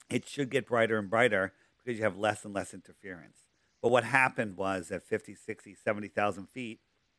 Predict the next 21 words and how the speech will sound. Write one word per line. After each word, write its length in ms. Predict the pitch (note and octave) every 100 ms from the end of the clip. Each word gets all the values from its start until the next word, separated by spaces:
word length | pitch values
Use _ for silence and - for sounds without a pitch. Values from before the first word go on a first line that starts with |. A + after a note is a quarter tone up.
| _ -
all 220 | A2+ B2
of 120 | G#2+
the 60 | G#2
stars 460 | - B2 B2+ G#2+
were 80 | G#2+
gone. 420 | F#2+ A2+ A2 D#2 - _ _ _ _ _ _ _ _ _ _ _ _ _ _ _ _ _ _ _ _ _ _ _ _ _ _ _ _ _
Let 120 | A2+ -
that 200 | D3+ -
sink 280 | B2 A#2
in. 220 | B2 D#2+ B1+ _ _ _ _
All 260 | - G#2+ B2+
of 100 | C#3+
the 80 | C3
stars 680 | - C3+ C#3+ G#2 F2 E2+ -
were 120 | F#2
gone. 560 | D2+ - A#2+ A2 A#1+ B1 _ _ _ _
I 100 | -
took 180 | - G3
a 60 | E3+
flight 420 | - C3 A#2 -
from 540 | - B2 G#2+ G#2 G#2